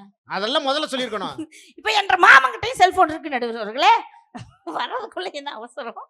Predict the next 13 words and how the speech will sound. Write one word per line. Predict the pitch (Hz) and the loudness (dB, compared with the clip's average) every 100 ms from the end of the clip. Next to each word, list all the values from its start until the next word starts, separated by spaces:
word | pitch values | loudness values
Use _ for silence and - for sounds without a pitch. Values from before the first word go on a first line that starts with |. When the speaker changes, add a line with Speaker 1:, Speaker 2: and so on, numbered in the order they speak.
| _ | _
Speaker 1:
ம். | 226 202 - | -18 -16 -4
Speaker 2:
ஆனா | 392 370 | 0 2
நடுவர் | 330 392 381 | 2 4 6
அவர்களே, | 415 349 403 466 - | 6 4 4 2 -2
இப்ப | - 392 | 0 4
என் | 381 | 6
மாமன் | 427 453 480 | 6 6 4
கிட்டயும் | 466 494 | -2 0
செல்போன் | 415 415 415 | 0 0 -2
இருக்குல்ல? | 370 339 339 349 - 202 | -2 -4 2 4 2 -6
Speaker 1:
ம். | 262 | -2
Speaker 2:
அக்கா, | - - | -2 0
சத்தியமா | 285 - 339 359 | -6 -6 -8 -8